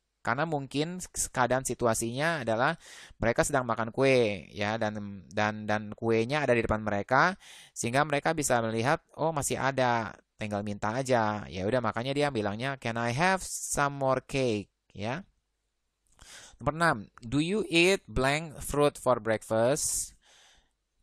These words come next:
Kira-kira apa isinya? Ya, "Do you eat any fruit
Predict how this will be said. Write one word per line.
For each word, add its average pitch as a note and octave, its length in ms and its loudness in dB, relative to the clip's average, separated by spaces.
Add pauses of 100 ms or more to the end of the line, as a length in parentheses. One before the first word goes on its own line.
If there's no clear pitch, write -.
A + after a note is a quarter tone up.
(140)
Kira-kira G#2 400 -2
apa B2 160 -2
isinya? B2+ 560 -6 (1700)
Ya, G#2+ 440 2
"Do A2 120 2
you D3 160 2
eat D#3+ 240 0 (160)
any D#3 480 0
fruit D#3 480 2